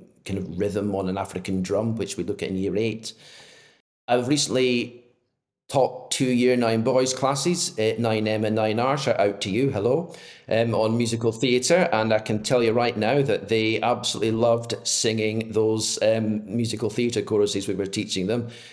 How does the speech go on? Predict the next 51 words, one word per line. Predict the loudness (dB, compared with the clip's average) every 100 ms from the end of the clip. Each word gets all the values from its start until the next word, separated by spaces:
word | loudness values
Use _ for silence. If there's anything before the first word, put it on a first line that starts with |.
| -20 -4
to | 0 2
the | 2
extent | 0 0 0 2 2
that | 2 2
they're | 0
still | 2 2
asking | 2 -2 -4 -4
for | 0
those, | 2 2 0 0
even | 0 0
though | 0
we've | 0 0
moved | 2
on | 0 0
to | 0
another | 0
topic | 0 -2 -2 -2
completely. | -4 2 2 2 -2
So, | -2 2 4 4 4
I | 2
mean, | 0
I | 0 0
don't | 2 2
know. | 2 2 -2 -16 -20 -20 -20 -4 2 4
Um, | 4 2 2
it's, | 0 0 0
uh, | 2
everybody's | 2 2 4 2 2
different, | 0 0 0 0
and | 2 0 0
th-, | 0 0
there's | 0 0
some | -2 0
people | -2 0
that | 2 2 0 -14 -20 _ -4
won't | -2 -2 -4 -10 -12 _ _ _ -6
be | -2
into | -2 -2 0
that | 0 0 -2
at | 0
all, | 2 2 0
and | -2 -4
that's | -4 -2 -2
absolutely | -2 0 -2 0 -2
fine, | -2 -2 0
but | -2 -2
we | -4
try | -2 -2
and | -2
cater | -4 -6 -4
for | -2 0 -2